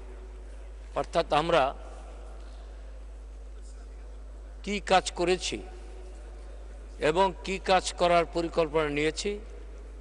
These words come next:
এবং কি কাজ করব আগামীতে, সব কিছুই এখানে উল্লেখ করা আছে এবং একটা চমৎকার ভাষণ, মাননীয় স্পিকার। আমি সেই জন্য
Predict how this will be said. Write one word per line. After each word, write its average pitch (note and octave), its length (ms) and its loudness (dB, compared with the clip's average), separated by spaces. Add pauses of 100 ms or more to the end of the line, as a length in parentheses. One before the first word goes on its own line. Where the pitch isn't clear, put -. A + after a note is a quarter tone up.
এবং E3+ 340 6
কি G3 140 -2
কাজ F#3 300 4
করব E3 280 2
আগামীতে, D3 600 4 (920)
সব G3 300 2 (120)
কিছুই G3+ 500 0 (720)
এখানে F3 280 4
উল্লেখ E3 300 4
করা D3+ 200 4
আছে F#3 280 0 (800)
এবং E3 200 6
একটা E3+ 180 2
চমৎকার G3 480 4
ভাষণ, D#3 380 0
মাননীয় C#3+ 280 0
স্পিকার। - 400 -6 (720)
আমি D3+ 140 0
সেই E3 200 4
জন্য E3+ 460 4